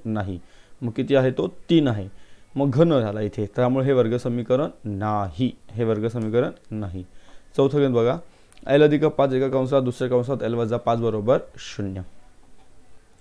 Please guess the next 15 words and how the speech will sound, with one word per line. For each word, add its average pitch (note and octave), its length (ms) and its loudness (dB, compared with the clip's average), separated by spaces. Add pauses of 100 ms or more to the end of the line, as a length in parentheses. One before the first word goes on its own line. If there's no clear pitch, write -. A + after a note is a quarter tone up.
(760)
तर C#3 60 8
आपण C#3+ 240 4 (140)
यांना C3+ 180 0
सोडवलं, C3 480 4 (200)
एल B2+ 160 4
गुणिले C3 340 2 (480)
पहिला A#2 180 0
हा B2+ 160 4
एल A#2+ 140 4
घेतला, B2 340 -2 (600)
हा A2+ 320 2
दुसरा A#2 420 -4 (200)
ब्रॅकेट A2 340 -4
पूर्ण A#2 260 -2
घेतला, A#2 360 -4